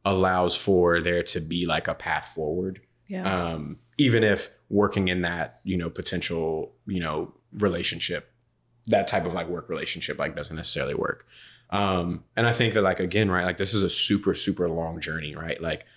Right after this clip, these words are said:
Speaker 1: you know, we can be looking in year one or year two or year three of, like, the things that we're working on. But, you know, we look up twenty years from now and, like,
Speaker 2: Right.
Speaker 1: I definitely see myself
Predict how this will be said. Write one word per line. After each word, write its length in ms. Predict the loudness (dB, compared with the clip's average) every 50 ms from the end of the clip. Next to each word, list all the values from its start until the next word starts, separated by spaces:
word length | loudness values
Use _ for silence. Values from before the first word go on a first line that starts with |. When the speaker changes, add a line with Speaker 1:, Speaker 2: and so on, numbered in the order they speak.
| _ _ _ _
Speaker 1:
you 80 | 2 4
know, 100 | 4 6
we 120 | 4 4
can 140 | 4 4 2
be 100 | 4 6
looking 280 | 4 4 4 4 0 2
in 160 | 2 2 2
year 160 | 2 2 2
one 320 | 2 2 2 2 2 2
or 100 | 2 2
year 220 | 0 0 -2 -2 0
two 300 | 0 2 4 4 4 4
or 80 | 4
year 200 | 2 0 -2 -4
three 380 | -4 -6 -8 -6 -4 -2 -2 0
of, 180 | -2 -2 -2 -2
like, 220 | -4 -6 -6 -6
the 80 | -12 -10
things 240 | -8 -6 -4 -2
that 100 | -2 -2
we're 80 | -2 -2
working 380 | -2 -2 -4 -4 -4 -4 -6 -4
on. 240 | -4 -4 -4 -6
But, 320 | -4 -2 -2 -2 -2 -4 -6 _ -20 -20 -20 _ _ _
you 100 | _ 4
know, 100 | 4 4
we 140 | 6 6 6
look 180 | 6 6 6 4
up 200 | 2 -2 -2 -6
twenty 300 | -2 0 0 2 2 2
years 240 | 0 0 -2 -2 -2
from 140 | -4 -2
now 320 | -2 -2 0 0 -2 -4 -4 -2
and, 280 | -2 0 0 0 -2 -2
like, 140 | -2 -4
Speaker 2:
Right. 120 | -4 -4 -2 0
Speaker 1:
I 120 | 0 2
definitely 320 | 2 2 0 0 -2 0
see 180 | 0 0 0 0
myself 600 | -2 -2 -2 -2 -2 0 -2 -4 -4 -6 -16